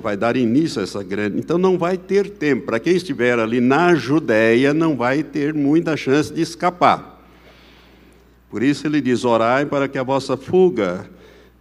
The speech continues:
não suceda nem no sábado, nem no inverno", e também as mulheres grávidas, porque é muito difícil fugir para as montanhas, se esconder, estando grávida, né, ou amamentando.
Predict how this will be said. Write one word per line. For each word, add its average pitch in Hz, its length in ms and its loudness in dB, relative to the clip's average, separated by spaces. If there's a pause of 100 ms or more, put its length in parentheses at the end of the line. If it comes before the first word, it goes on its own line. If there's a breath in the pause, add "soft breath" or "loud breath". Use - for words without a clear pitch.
(160)
não 117 260 0
suceda 127 580 -2
nem 120 220 2
no 117 140 2
sábado, 127 640 -2
nem 107 400 0
no 120 120 6
inverno", 127 600 2
e 101 120 -2
também 113 560 0
as 90 520 -6 (280 soft breath)
mulheres 110 560 -4
grávidas, 120 640 -2
porque 107 280 -8
é 107 300 -2
muito 147 200 -4
difícil 147 460 -6
fugir 123 320 -2
para 110 460 -4
as 104 220 -8
montanhas, 113 880 -2
se - 120 -10
esconder, 113 640 -4 (380 loud breath)
estando 117 460 -6
grávida, 101 680 0
né, 98 200 -2
ou 107 160 0
amamentando. 110 960 0